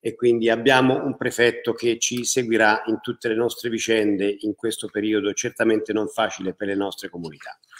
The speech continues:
Veniamo, sapete benissimo che questa è una trasmissione legata sostanzialmente alla indicazione sui dati, eh, che si ricavano a livello locale, provinciale, ma anche ci siamo procurati quelli regionali e nazionali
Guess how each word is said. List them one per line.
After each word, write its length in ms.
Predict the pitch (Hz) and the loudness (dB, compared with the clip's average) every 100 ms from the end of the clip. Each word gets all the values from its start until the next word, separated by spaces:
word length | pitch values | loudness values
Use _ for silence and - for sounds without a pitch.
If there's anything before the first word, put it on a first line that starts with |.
| - _ _ _ _ - | -20 _ _ _ _ 2
Veniamo, 420 | 139 170 180 160 | 6 8 10 8
sapete 360 | - 123 151 131 | 6 6 6 8
benissimo 420 | 139 147 139 127 | 6 4 2 2
che 120 | 123 | 2
questa 280 | 120 131 127 | 2 2 0
è 20 | |
una 80 | 113 | 2
trasmissione 540 | 120 110 120 - 135 | 2 2 0 4 4
legata 500 | 120 113 131 127 123 | 4 6 6 6 2
sostanzialmente 920 | - 110 120 110 113 107 131 123 - 107 | 0 -4 -2 0 0 2 2 2 2 4
alla 880 | 117 120 107 104 101 101 101 101 101 | 6 6 6 6 6 4 2 -2 -2
indicazione 760 | 107 107 104 104 - 139 120 | -2 -4 -2 -4 0 2 2
sui 180 | 104 104 | 0 -4
dati, 460 | 101 127 123 - 92 - _ _ _ | 4 6 6 2 -6 -6 _ _ _
eh, 280 | - 113 107 | -6 -4 -2
che 140 | 117 | -2
si 120 | - 113 | -2 -2
ricavano 600 | 113 135 127 120 110 101 | 2 6 6 6 2 2
a 60 | |
livello 680 | 104 104 117 113 107 101 101 | 0 2 2 2 2 2 2
locale, 540 | 120 110 139 135 120 104 | 0 0 6 6 6 4
provinciale, 800 | - 101 98 - 135 131 113 101 - _ - | -2 -6 -4 2 6 8 6 2 -4 _ -6
ma 220 | 107 110 | -2 2
anche 520 | 131 120 - 101 - _ - | 2 2 0 -4 -4 _ -12
ci 160 | - | -6
siamo 240 | 113 120 110 | 0 2 2
procurati 500 | 113 101 127 110 104 | 0 4 4 4 2
quelli 220 | 110 110 | 2 2
regionali 460 | 110 104 123 131 | 2 2 4 4
e 20 | 117 | 4
nazionali 580 | 139 147 160 123 110 | 2 4 4 6 4